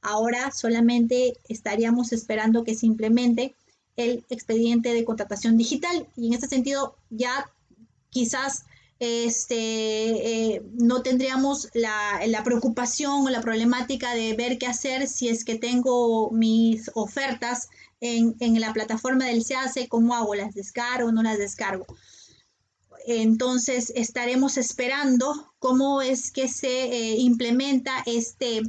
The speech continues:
expediente de contratación digital y definitivamente, pues, que sea de un mejor uso, de un mejor manejo, ¿no? Y, y buscando, sobre todo, la intangibilidad de estos documentos, porque muchas veces pasa de que o el expediente de contratación se perdió o el expediente de contratación está incompleto.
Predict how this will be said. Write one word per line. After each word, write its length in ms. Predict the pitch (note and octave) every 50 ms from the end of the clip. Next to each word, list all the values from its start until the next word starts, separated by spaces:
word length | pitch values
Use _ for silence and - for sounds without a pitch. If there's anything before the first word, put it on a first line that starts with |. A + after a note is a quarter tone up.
| -
expediente 580 | - A3+ A3+ - - A3 A3+ A#3 A#3+ A#3 B3+ B3
de 160 | A#3+ A#3 A3+
contratación 680 | A#3 A3 G#3+ G#3+ G#3+ G3+ - A3 A3 - - A#3+ A#3+ A#3
digital 540 | A#3 A3+ - A3+ A3+ - B3 C#4 E4+ F4 - _ _ _ _ _ _ _ -
y 120 | A#3+ A#3+
definitivamente, 880 | A#3 A3+ A3+ A#3+ A#3 A3+ A3 A3+ B3+ C4 B3 B3 A#3+ B3 B3 A#3 B3+ B3
pues, 420 | A#3 - A#3+ B3 A#3+ A#3+ - - _ _
que 380 | - A#3 A3 G#3 G#3+ - - - _ -
sea 400 | - - C4 A#3 A#3 A#3 A#3+ A#3
de 120 | A3+ G#3+
un 180 | G#3+ A3 A3+ A3+
mejor 400 | A3+ A3+ - - A#3 A3+ A#3 B3+
uso, 280 | B3+ A#3 - - A3+
de 100 | A3 A3
un 100 | A3 A3
mejor 280 | A3 A3 A3 - A3+ A3
manejo, 460 | A3+ A3+ A#3+ C4 C4+ C4 - A3+ A3
¿no? 180 | A3 A#3+ B3 B3+
Y, 220 | B3 A#3 A#3 G#3
y 180 | A3+ B3+ C4 C4+
buscando, 460 | A#3+ C#4+ C4+ - - A4+ A#4+ D4+ C4
sobre 220 | A#3+ C4+ B3 A#3 A#3
todo, 220 | C#4+ D#4+ D#4 D4
la 140 | C#4 A#3+ A#3+
intangibilidad 840 | A#3 A3+ A3 A3 G#3 A3 A3 - A3+ G#3+ A3 A3 A3 A#3 B3+ C4 C4+
de 60 | C4
estos 240 | C4 - C4+ A#3+ A3+
documentos, 520 | B3 - A#3 A#3 C#4+ D4+ C4 A3 G#3+ A3
porque 220 | - A3 A3+ A3
muchas 300 | A3+ A#3+ C4 C4 C4 A#3+
veces 280 | B3+ B3+ B3+ C4 B3 A3+
pasa 400 | - B3+ B3 B3 A#3 A#3+ B3 B3+ - - - - - _ _ -
de 140 | A3+ A3
que 160 | A3+ A3+ A3+ A3
o 100 | A3 A3
el 80 | A3
expediente 400 | A3 A3 - A3+ A3 A3+ A3+ A#3
de 100 | A#3 A3+
contratación 500 | A3 A3 A3 G#3 G3+ G3+ G3 - A3+ G#3
se 120 | - G#3+ G#3+
perdió 400 | - - G3 G#3+ A#3+ B3 B3 A#3+
o 480 | A#3+ A#3 A#3 A#3 A#3 A#3 A3+ A3 A3
el 60 | A3
expediente 640 | A3+ A3 - _ _ _ - A3+ G#3+ A3 A3+ A3+ A3+
de 120 | A3 A3
contratación 560 | A3 A3 G#3+ G#3 G3 G#3 G3+ - - A3+ A3
está 200 | A3 A3 - A3
incompleto. 680 | A3+ A3+ A#3+ A3+ A3 A3+ D4+ D4+ C#4+ A#3 A3+ A#3 A3+